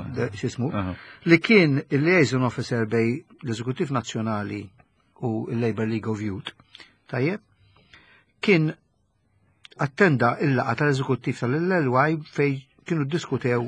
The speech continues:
Speaker 2: l-ittra oriġinali tal-kanonku Bonnici li kien batu.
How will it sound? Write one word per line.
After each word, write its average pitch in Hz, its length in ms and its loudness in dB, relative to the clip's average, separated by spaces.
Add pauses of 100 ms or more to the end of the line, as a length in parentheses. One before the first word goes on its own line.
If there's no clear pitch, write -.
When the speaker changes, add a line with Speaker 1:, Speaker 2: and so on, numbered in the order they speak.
(160)
Speaker 2:
l-ittra 127 340 -6
oriġinali 107 580 -6
tal-kanonku 104 800 -6 (220)
Bonnici 123 480 0 (380)
li 131 60 -18
kien 110 140 -4
batu. 120 320 -2